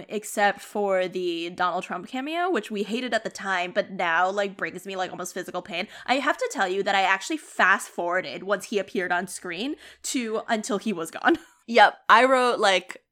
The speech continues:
Speaker 2: his appearance was, like, fine in two thousand two, traumatic in two thousand sixteen when we watched it last, and very traumatic now.
Speaker 1: Yeah, so I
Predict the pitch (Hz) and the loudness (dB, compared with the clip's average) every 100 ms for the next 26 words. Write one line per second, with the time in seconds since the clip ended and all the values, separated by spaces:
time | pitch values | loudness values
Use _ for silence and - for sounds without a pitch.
0 | _ - 240 220 233 247 240 240 220 196 | _ -6 -4 -4 -2 0 0 -2 0 0
1 | 180 - _ - 202 170 165 175 233 277 | 0 -8 _ 0 6 8 6 4 -2 -6
2 | 311 262 - 262 240 254 254 220 175 175 | -10 -10 -6 -2 0 0 -2 -2 0 -2
3 | - - 220 196 226 226 160 190 - 202 | -6 0 2 6 6 6 4 0 -2 -10
4 | 190 - 214 180 165 185 180 - - 233 | -8 -6 0 2 0 -8 -10 -10 -4 -2
5 | 180 170 160 156 156 147 - 156 160 151 | -2 -4 -8 -6 -2 -2 -4 -4 0 2
6 | 151 - - 160 160 - 175 180 226 220 | 2 -4 -4 -4 -2 -8 -14 2 8 8
7 | 208 208 190 196 160 151 143 127 127 101 | 8 0 0 0 2 2 0 -4 -6 -12
8 | 85 - - 311 - _ - 190 76 - | -12 -10 -8 -8 -8 _ -6 -4 -2 -6
9 | 233 - 233 214 196 190 - - 202 196 | -10 -2 2 4 2 0 -2 -2 0 0
10 | 190 190 190 | -2 -4 -8